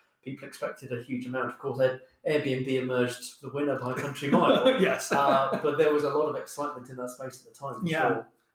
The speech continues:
Speaker 2: And then Debbie's, um, Debbie's vision was, she watched the movie The Holiday, you know, and there was a company called Home exchange dot com, and she was like, "Who else is doing this? Is anyone else doing this?" And she realized that everybody else other than home exchange dot com were doing it as a club.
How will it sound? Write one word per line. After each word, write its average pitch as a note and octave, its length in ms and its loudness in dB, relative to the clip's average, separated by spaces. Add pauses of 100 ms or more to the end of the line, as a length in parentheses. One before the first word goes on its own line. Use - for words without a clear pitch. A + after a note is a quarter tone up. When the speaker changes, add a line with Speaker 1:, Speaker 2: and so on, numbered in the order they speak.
Speaker 2:
And E3 140 2
then D#3+ 180 2
Debbie's, E3+ 460 2
um, C#3+ 340 0
Debbie's D#3+ 320 -2
vision C3+ 540 -2 (160)
was, C3 760 0
she - 140 -6
watched D#3 280 -4
the D3+ 40 -12
movie C3+ 260 -4
The C3 120 -8
Holiday, D#3 720 0 (380)
you D3 120 -2
know, C3+ 180 0
and C#3 80 -2
there C3+ 80 0
was C3 120 -2
a - 20 -12
company C3+ 260 -8
called C3 200 -8
Home C#3 160 -4
exchange C3 400 -8
dot - 160 -12
com, E3 400 2 (380)
and C#3+ 420 -4
she - 160 -6
was D3+ 60 -2
like, D#3 140 -4
"Who F3 160 6
else E3 240 2
is C#3 120 -8
doing G3 280 4
this? D3+ 360 -4
Is E3+ 100 4
anyone C#3+ 300 -2
else C#3+ 240 -4
doing C3+ 280 0
this?" C3 480 -6 (320)
And D3 240 0
she D#3 120 -6
realized C#3+ 400 0
that - 100 -10
everybody D3+ 380 -4
else D3+ 280 -2
other D#3 240 0
than C3 140 -8
home C3+ 220 -8
exchange C3+ 400 -10
dot C3 140 -12
com C#3 280 -8
were C#3 80 -6
doing D3 300 -6
it D3 120 -8
as C#3 120 -12
a - 40 -18
club. F3 340 2